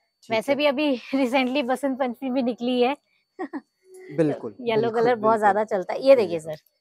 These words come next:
Speaker 1: ठीक है। ये
Speaker 2: जो
Speaker 1: सब
Speaker 2: जैसे
Speaker 1: देखिए।
Speaker 2: कि स्ट्राइप वाला पहनना
Speaker 1: जी,
Speaker 2: पसंद करते हैं
Speaker 1: जी।
Speaker 2: उनके लिए।
Speaker 1: जी।
Speaker 2: ये
Speaker 1: ठीक
Speaker 2: देखिए,
Speaker 1: है।
Speaker 2: ऐसे ऐसे पैटर्न है।
Speaker 1: बहुत बढ़िया।
Speaker 2: ये
Speaker 1: आर्टिकल
Speaker 2: देखिए।
Speaker 1: बढ़िया है, फैब्रिक काफी अच्छा है, ब्रांड का आर्टिकल है तो पता ही है फैब्रिक में कोई दिक्कत नहीं आएगी।
Speaker 2: कोई
Speaker 1: आगे ये
Speaker 2: दिक्कत नहीं
Speaker 1: देखो
Speaker 2: है
Speaker 1: आप,
Speaker 2: सर, ये
Speaker 1: ये सब
Speaker 2: देखिए
Speaker 1: देखो, साइज
Speaker 2: फैब्रिक आप
Speaker 1: सारे
Speaker 2: देख
Speaker 1: मिल
Speaker 2: सकते हैं,
Speaker 1: जाएंगे।
Speaker 2: प्रॉपर कॉटन फैब्रिक है ये।
Speaker 1: बिल्कुल,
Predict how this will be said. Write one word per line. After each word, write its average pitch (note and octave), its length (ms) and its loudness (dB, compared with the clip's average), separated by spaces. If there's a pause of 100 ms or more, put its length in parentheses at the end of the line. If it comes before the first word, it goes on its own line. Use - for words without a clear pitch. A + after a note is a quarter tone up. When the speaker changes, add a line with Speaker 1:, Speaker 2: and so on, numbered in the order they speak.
(260)
Speaker 1:
ठीक A2+ 200 -16
है। A2+ 120 -20 (240)
ये A#3 60 -12
Speaker 2:
जो A#3+ 160 8
Speaker 1:
सब B3+ 60 8
Speaker 2:
जैसे A#3 180 4
Speaker 1:
देखिए। B3+ 400 4
Speaker 2:
कि B3+ 60 2
स्ट्राइप A3 480 4
वाला A3+ 200 6
पहनना G#3+ 340 0
Speaker 1:
जी, G#3+ 60 -2
Speaker 2:
पसंद G#3 300 -2
करते G3 240 2
हैं G3+ 80 0
Speaker 1:
जी। G3 40 -2
Speaker 2:
उनके F#3 180 -4
लिए। G3+ 240 -2 (140)
Speaker 1:
जी। A#2 120 -18
Speaker 2:
ये G#2 60 -18 (720)
Speaker 1:
ठीक F#3+ 100 -10
Speaker 2:
देखिए, D#3+ 220 -12
Speaker 1:
है। - 100 -6
Speaker 2:
ऐसे G#3+ 160 -4
ऐसे F3+ 180 -8
पैटर्न D#3 400 -12
है। C#3+ 80 -20 (460)
Speaker 1:
बहुत A#2+ 380 -12
बढ़िया। G#2+ 360 -12
Speaker 2:
ये D4 60 -20 (160)
Speaker 1:
आर्टिकल D#3 240 -2
Speaker 2:
देखिए। F#3 180 -6
Speaker 1:
बढ़िया E3 300 -4
है, F3 60 -12
फैब्रिक C#3+ 440 -8
काफी D3 300 -6
अच्छा D3+ 220 -8
है, D3 60 -2
ब्रांड C3+ 320 -6
का D3 100 -2
आर्टिकल C3+ 300 -2
है C#3+ 60 -4
तो C#3 100 -8
पता C3 200 -8
ही C#3+ 60 -4
है D3+ 60 -6
फैब्रिक C3 360 -10
में C#3 80 -14
कोई C3+ 100 -6
दिक्कत C3+ 340 -8
नहीं C#3 160 -12
आएगी। B2+ 260 -14 (200)
Speaker 2:
कोई C4+ 220 6
Speaker 1:
आगे C4+ 60 0
ये C#4+ 60 0
Speaker 2:
दिक्कत C4+ 100 0
नहीं B3+ 120 4
Speaker 1:
देखो B3+ 100 -2
Speaker 2:
है A#3+ 60 0
Speaker 1:
आप, A#3 60 -4
Speaker 2:
सर, C4+ 120 -2
ये B3+ 80 0
Speaker 1:
ये A#3 60 2
सब G3+ 40 -2
Speaker 2:
देखिए F#3+ 220 -2
Speaker 1:
देखो, G#3 140 -2
साइज G#3 100 4
Speaker 2:
फैब्रिक A3+ 160 0
आप A#3+ 100 4
Speaker 1:
सारे B3 120 4
Speaker 2:
देख A#3+ 80 4
Speaker 1:
मिल - 20 -4
Speaker 2:
सकते B3+ 140 -2
हैं, C#4+ 140 4
Speaker 1:
जाएंगे। D4 60 -12
Speaker 2:
प्रॉपर A#3+ 440 2
कॉटन A3+ 460 0
फैब्रिक D#3+ 400 -4
है D3+ 120 -6
ये। C#3+ 60 -6
Speaker 1:
बिल्कुल, A#2+ 280 -4